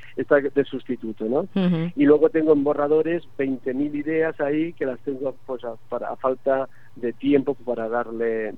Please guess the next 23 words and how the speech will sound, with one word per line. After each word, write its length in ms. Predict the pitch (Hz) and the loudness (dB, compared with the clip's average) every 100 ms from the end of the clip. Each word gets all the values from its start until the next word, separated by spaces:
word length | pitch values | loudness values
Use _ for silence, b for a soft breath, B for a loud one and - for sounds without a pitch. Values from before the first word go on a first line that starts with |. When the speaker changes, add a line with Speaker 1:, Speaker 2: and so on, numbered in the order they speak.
| - | -8
Speaker 1:
para 180 | 113 113 | -4 -2
darle 300 | 120 120 120 | -2 -2 -4
sentido. 500 | 113 104 107 107 101 B B B | -4 -4 -8 -8 -8 B B B
Lo 120 | - 147 | 6 6
que 100 | 151 | 8
más 120 | 190 | 8
me 80 | 208 | 6
alimenta 480 | 196 185 190 190 | 6 4 4 4
para 260 | 180 156 151 | 2 2 0
escribir 380 | 143 143 143 143 | -2 -4 -2 2
mi 140 | 143 | 2
blog 240 | 139 190 202 - | 2 -2 -4 -4
es 200 | 165 196 - - - | -2 -2 -8 -16 -2
mi 100 | 131 | 0
acción 300 | 123 147 139 | 0 -2 -2
cada 260 | 139 123 | -2 -2
día 340 | 117 123 131 131 | -4 -4 -4 -4
del 200 | 120 117 | -4 -6
día 140 | 113 120 | -4 -8
a 40 | |
día, 220 | 104 110 | -6 -4
es 120 | 113 117 | -4 -4
decir, 280 | 127 120 | -2 -2